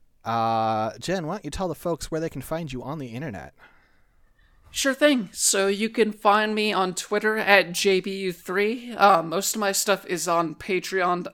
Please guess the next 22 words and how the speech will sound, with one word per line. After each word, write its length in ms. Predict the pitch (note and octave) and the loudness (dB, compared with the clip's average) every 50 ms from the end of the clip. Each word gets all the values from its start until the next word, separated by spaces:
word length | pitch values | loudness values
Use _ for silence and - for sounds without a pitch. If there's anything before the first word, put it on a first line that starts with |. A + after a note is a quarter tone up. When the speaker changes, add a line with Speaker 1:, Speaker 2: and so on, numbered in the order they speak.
| - | 4
Speaker 2:
I, 260 | G#3+ A#3 A3+ G3+ - - - | 6 6 6 4 0 -4 0
most 240 | G#3 A3+ A#3+ - F4+ | 0 0 2 2 2
of 40 | |
my 80 | B3 A3 | 2 2
stuff 320 | G#3+ - - A3+ G#3 A3 | 2 2 0 0 0 0
is 200 | - G3 F#3+ F3+ | 0 -2 -2 0
on 300 | G3 F#3 F#3 F#3 F#3 F3+ | 0 -2 -2 -2 -2 -4
scanlinemedia 1000 | F3+ F3 - - - G3+ F#3+ F#3+ G3 F#3+ F#3 F#3+ F#3 F#3 F#3+ F#3+ F3+ G3 G3 F3 | -2 -2 -2 -2 0 0 0 0 0 0 0 0 0 -2 -2 -2 2 2 2 4
dot 240 | F3 F3 F#3 F#3 - | 4 2 2 0 -2
com 420 | - F#3+ F#3+ G3+ A3 A3+ A#3+ - _ _ - - - - - _ _ _ _ | -4 -2 -2 -2 -4 -6 -10 -12 _ _ -20 -20 -20 -20 -20 _ _ _ _
or 320 | - - F#3 E3+ D3+ C#3+ | -4 -2 0 0 0 -2
patreon 580 | - - - - F#3+ - - G3+ G3+ G3 G3 F#3 | -6 -4 -2 -2 -2 0 0 0 2 2 2 2
dot 180 | F#3+ F#3+ F#3 - | 0 -2 -2 -2
com 220 | A3 G3+ F#3+ G3 | -2 -2 -2 -2
slash 460 | - - - G3+ F#3 F#3+ F3+ - - | -2 -2 -2 -2 -2 -2 -2 -2 -2
scanlinemedia, 840 | - F#3+ F#3+ F3+ F3+ F#3 F3+ F3+ F3+ F3+ F3 F#3 F#3 F#3 F#3+ F#3 F3 | -2 -2 -2 0 0 -2 -2 -2 -4 -2 -2 0 0 -2 -2 -4 -4
where 140 | E3+ E3+ E3 | -2 -2 -2
we 160 | E3 E3 D#3+ | -2 -2 -4
have, 420 | D#3+ D#3+ D#3+ D#3 D#3+ D#3+ D#3 - | -2 -2 -2 -2 -2 -4 -4 -4
uh, 340 | E3 D3+ D3 C#3+ D3 D#3 E3 E3+ _ _ _ _ _ _ _ _ _ _ _ _ _ _ | -4 -4 -4 -2 -4 -6 -6 -8 _ _ _ _ _ _ _ _ _ _ _ _ _ _
various 400 | - - F3+ F#3 F3+ F3+ F3 - | -4 0 0 2 2 2 0 0
podcasts 1120 | - - - G3 E3 F3+ F#3+ - - - F#3+ E3+ F3 E3+ E3 E3+ - - - - - - | -2 -4 -2 0 2 2 2 0 -4 -4 0 0 2 2 0 -2 -4 -6 -4 -4 -6 -6